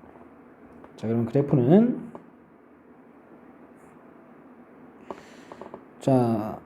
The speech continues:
X가 마이너스 이고 Y가 마이너스 일인 이 점에서 출발한다라는 거죠. 자, 방향은 확인하겠습니다. 앞에 마이너스입니다. 그죠? 어디로? 아래로.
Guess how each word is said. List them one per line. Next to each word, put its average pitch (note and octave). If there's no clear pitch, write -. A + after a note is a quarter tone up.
X가 A#3
마이너스 D3+
이고 D#3+
Y가 G3
마이너스 D#3
일인 D#3+
이 A3+
점에서 A#3+
출발한다라는 C3
거죠. -
자, -
방향은 A3
확인하겠습니다. C#3+
앞에 A#3+
마이너스입니다. D#3
그죠? D#3+
어디로? C#3+
아래로. D3